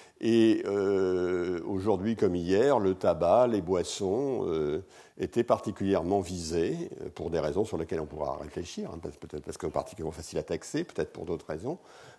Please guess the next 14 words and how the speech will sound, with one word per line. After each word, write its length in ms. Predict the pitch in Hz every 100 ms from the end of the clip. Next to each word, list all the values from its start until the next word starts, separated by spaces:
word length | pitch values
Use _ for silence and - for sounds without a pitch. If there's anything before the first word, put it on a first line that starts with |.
| -
hein. 100 | - _ - - - -
Et 440 | 151 151 156 151 -
ces 200 | - 139
impôts 220 | 156 165
indirects 400 | 175 160 190 -
étaient, 360 | 151 - 160 156
au 60 | 131
moment 180 | 143
de 40 | 151
la 60 |
Révolution, 500 | 131 127 123 127 185
particulièrement 720 | 175 156 - - 139 135 147
impopulaires. 640 | 131 131 110 110 95 78 - - - - _ _ - - - - - - -
Euh, 400 | 92 87 87